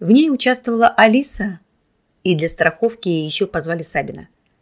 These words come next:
Все четверо собрались около дома Создателя, где когда-то Алиса воспитывала своих малолетних венов. Сейчас дом по большей части пустовал. Его бывшие обитатели разлетелись кто куда,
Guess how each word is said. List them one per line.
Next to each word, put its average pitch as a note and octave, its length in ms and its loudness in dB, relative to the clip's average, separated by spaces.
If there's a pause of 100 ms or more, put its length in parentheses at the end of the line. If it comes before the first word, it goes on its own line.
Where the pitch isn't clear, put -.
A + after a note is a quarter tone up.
(640)
Все E4+ 280 4
четверо B3+ 460 0
собрались A3 600 4
около F#3+ 320 -2
дома E3+ 260 -2
Создателя, D#3 680 -8 (320)
где D3 180 0
когда-то D#3+ 380 0
Алиса E3+ 320 -2
воспитывала D#3+ 560 -4
своих D#3+ 300 -4 (220)
малолетних E3+ 540 -6
венов. D3+ 300 -8 (800)
Сейчас C4 380 4
дом B3 200 0
по A3 100 2
большей A3 280 0
части G#3+ 280 0
пустовал. F#3 580 -6 (580)
Его E3+ 200 2
бывшие E3 320 0
обитатели E3 540 -2
разлетелись D#3+ 520 0
кто - 180 -10
куда, - 340 -8